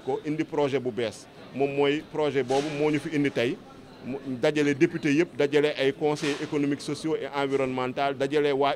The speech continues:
université, dajale également ay experts ñoo xam ne ñëpp pour ñëw waxtaan ci wàllum projet de loi portant code de l'environnement. Te loolu, euh, vraiment,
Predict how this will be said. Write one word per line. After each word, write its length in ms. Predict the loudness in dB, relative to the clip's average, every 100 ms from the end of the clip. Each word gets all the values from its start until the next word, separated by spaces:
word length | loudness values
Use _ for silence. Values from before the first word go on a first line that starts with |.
| 0
université, 600 | 0 2 0 -2 -6 -6 -10 -20 -20 -20 -20 -14 -4
dajale 420 | 0 2 2 2
également 460 | 2 2 2 0 -2
ay 160 | -4 -4
experts 480 | -6 -8 -4 -2 -2 -4 -14 -20 -20 -10
ñoo 140 | -4 -4
xam 220 | -2 -4
ne 80 | 0
ñëpp 240 | 2 2 -2
pour 80 | -6
ñëw 160 | -2
waxtaan 540 | 2 2 0 0 0 -2 -6
ci 100 | -8
wàllum 380 | -2 0 0 -2
projet 320 | -4 -2 0 0
de 100 | 0
loi 240 | 2 0
portant 360 | 0 -4 -4 -4
code 240 | -4 -4
de 60 | -2
l'environnement. 680 | 0 0 -2 -4 -4 -8 -12 -20 -20 -8
Te 80 | 0
loolu, 380 | 4 8 8 6 -2 -12 -14 -6
euh, 640 | -4 -2 0 0 0 -2
vraiment, 520 | 0 0 2 0 0